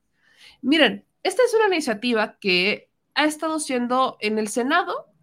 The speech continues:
eh, Napoleón Gómez Urrutia y legisladores de Movimiento Ciudadano se unieron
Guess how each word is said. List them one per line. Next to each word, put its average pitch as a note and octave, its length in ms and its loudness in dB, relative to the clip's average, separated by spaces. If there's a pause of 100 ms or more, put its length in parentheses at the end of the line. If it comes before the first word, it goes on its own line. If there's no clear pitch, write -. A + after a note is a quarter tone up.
(480)
eh, G3 360 0
Napoleón G#3+ 400 -2
Gómez A#3+ 260 -2
Urrutia C4+ 580 -2
y G3+ 160 -4
legisladores F#3+ 460 -2
de G#3 60 -2
Movimiento G3+ 300 -2
Ciudadano G#3 520 -4
se A#3+ 100 -6
unieron A3 400 -2